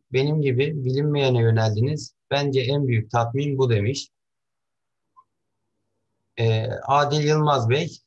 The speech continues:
"Sayın hocam, her zamanki gibi yine harika bir konuşmaydı. Çok teşekkürler, iyi ki varsınız." demiş.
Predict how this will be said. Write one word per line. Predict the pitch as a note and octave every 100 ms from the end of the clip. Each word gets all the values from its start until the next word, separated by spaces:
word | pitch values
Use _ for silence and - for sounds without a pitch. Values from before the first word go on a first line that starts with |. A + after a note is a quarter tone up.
| _
"Sayın | - C#3+ E3+
hocam, | E3 C3+ C3 C3
her | C#3 D3
zamanki | D3 D3 C#3+ B2 C3+
gibi | C3+ B2 D3 -
yine | C#3+ D3
harika | C#3 C3 B2 D3
bir | C3+
konuşmaydı. | A#2 B2 A#2 B2+ B2+ B2 D3 D3
Çok | C#3+ C#3+
teşekkürler, | C3+ A#2+ A#2+ A2+ A#2+ C3+ C#3
iyi | C#3 C3+
ki | C3
varsınız." | C3 C3 B2 A2+ G2
demiş. | G2 A#2 -